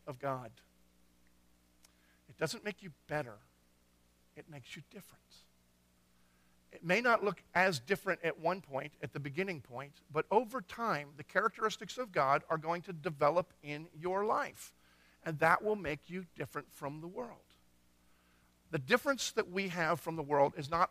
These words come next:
our trying to be different. The world says this, I'm gonna do this, which is the mistake that many Christians make. What John says is, look, the world doesn't recognize who you are because they don't know who your Father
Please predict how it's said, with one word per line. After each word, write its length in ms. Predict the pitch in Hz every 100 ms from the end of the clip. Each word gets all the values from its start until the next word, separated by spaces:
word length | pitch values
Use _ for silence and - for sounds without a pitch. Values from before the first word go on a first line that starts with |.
| -
our 300 | 143 170 170
trying 400 | - 165 156 165
to 60 |
be 100 | 156
different. 380 | 147 165 - 117
The 80 | 123
world 260 | 131 156 151
says 220 | 175 151
this, 240 | 196 196 -
I'm 180 | 139 151
gonna 160 | 151 143
do 160 | 147
this, 460 | 135 143 - - - _ _ _ _ _ -
which 120 | 151
is 100 | 170
the 60 | 165
mistake 360 | 175 - 220
that 100 | 226
many 180 | 185 196
Christians 460 | - 170 - 156 127
make. 240 | 143 107 _ - _ _ _ _ _ _ -
What 120 | 139
John 360 | - 185 262 214
says 500 | 202 170 165 135 -
is, 180 | 165 147
look, 140 | 190 - _
the 80 | 151
world 380 | 151 233 294 196
doesn't 260 | 214 175 -
recognize 560 | 185 185 170 165 156
who 160 | - 190
you 200 | 165 151
are 160 | 135 175
because 240 | 180 240
they 140 | 240
don't 180 | 254 247
know 220 | 233 247
who 80 | 247
your 160 | 262 262
Father 400 | 269 302 359